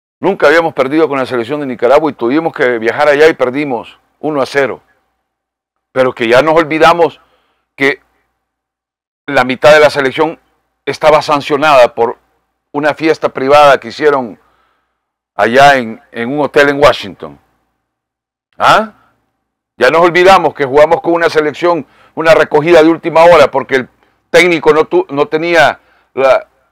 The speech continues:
posibilidad de llamar a la verdadera selección salvadoreña. Ah, no, pero hoy perdimos con Nicaragua. Y sus equipos no perdieron aquí también en un torneo frente al Estelí, que les vinieron a ganar acá en casa,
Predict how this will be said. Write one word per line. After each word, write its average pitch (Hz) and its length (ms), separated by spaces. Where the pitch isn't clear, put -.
posibilidad 147 640
de 156 100
llamar 151 460
a 135 140
la 127 160
verdadera 135 420
selección 147 440
salvadoreña. 151 720
Ah, 120 120
no, 135 220
pero 104 480
hoy 135 140
perdimos 170 360
con 165 120
Nicaragua. 123 240
Y 131 80
sus 127 200
equipos 151 380
no 156 100
perdieron 147 440
aquí 135 220
también 131 340
en 147 80
un 147 100
torneo 151 480
frente 127 240
al 95 100
Estelí, 113 440
que 104 80
les 101 120
vinieron 139 340
a 120 60
ganar 127 240
acá 156 320
en 131 100
casa, 160 500